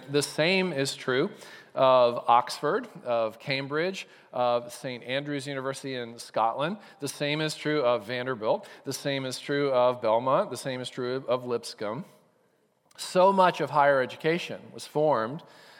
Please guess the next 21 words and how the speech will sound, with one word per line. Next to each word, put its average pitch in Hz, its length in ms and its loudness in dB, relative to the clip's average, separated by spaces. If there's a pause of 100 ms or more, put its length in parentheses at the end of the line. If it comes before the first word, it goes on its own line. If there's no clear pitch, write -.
(140)
uh, 120 260 -2
by 127 200 6
those 131 520 4 (160)
who 135 380 -2 (120)
were 135 120 0
anchored 131 520 0
into 131 500 -4
Christ. 165 480 4
And 143 140 -2 (420)
I, 180 260 2 (140)
I'm 156 160 4
sharing 262 460 8
with 208 160 4
you 185 100 6
a - 20 4
little 170 160 6
bit 156 140 0
today 139 320 6
about 131 240 2
the - 60 -14
Christian 135 580 -6